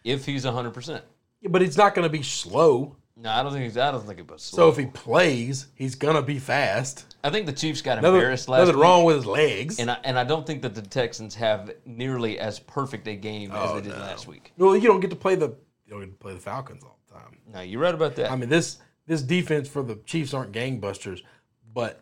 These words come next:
Speaker 2: the, the Chiefs are gonna stay on offense a lot more than the Packers did.
Speaker 1: Yeah.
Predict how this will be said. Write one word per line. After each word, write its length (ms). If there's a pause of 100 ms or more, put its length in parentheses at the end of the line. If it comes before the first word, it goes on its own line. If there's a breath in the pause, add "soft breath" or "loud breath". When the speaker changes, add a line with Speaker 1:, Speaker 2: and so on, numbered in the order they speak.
(180)
Speaker 2:
the, 140 (140)
the 160
Chiefs 420
are 60
gonna 180
stay 320
on 140
offense 400
a 40
lot 240
more 160
than 80
the 80
Packers 420
did. 240 (320)
Speaker 1:
Yeah. 200